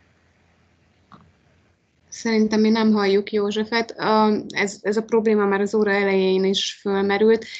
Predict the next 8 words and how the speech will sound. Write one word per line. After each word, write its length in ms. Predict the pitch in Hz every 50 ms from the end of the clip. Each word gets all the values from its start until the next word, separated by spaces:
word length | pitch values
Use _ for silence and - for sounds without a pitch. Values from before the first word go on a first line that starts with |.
| - - _
Ö, 260 | - 214 214 214 208 214 - - _ _ _ _ _ _ _ _ _ _ _
akkor 480 | - 247 240 - - 240 226 247 - - _ _ _
kérdezzenek 720 | - 285 247 202 185 175 170 175 175 180 180 175 175 180
fiatalok, 600 | - - 202 185 180 175 - - 180 180 185 185
fogalmazzanak 680 | - 226 196 190 185 185 180 180 185 190 185 180 190 185
meg 160 | 196 185 185
kérdéseket, 640 | - - 196 190 185 190 185 - 202 190 190 180 -
észrevételeket. 1200 | 170 185 190 185 - 196 190 185 190 185 185 - 190 190 185 190 190 - 190 185 185 190 -